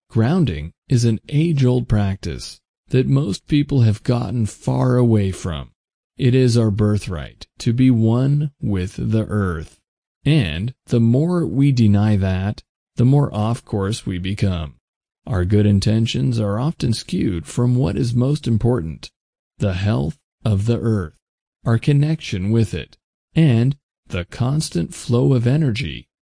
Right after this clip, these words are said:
that is meant to be in between. Get back to your roots by taking some time to reconnect.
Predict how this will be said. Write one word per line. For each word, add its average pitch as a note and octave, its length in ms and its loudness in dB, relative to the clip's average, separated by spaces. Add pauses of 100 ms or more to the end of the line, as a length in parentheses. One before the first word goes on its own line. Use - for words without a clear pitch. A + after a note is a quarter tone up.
(140)
that B2 140 2
is C3+ 200 2
meant B2+ 420 -2 (220)
to D#3+ 160 0
be C#3 400 2 (100)
in F2+ 220 -2
between. G#2 800 0 (520)
Get B2 320 -2
back B2 380 -2
to F#2+ 180 -6
your G2+ 340 -2
roots G2 520 -4
by A2+ 180 -4
taking C#3+ 500 -4
some E3 360 -4
time F#2+ 440 -4
to C3 200 0
reconnect. C#3+ 920 -2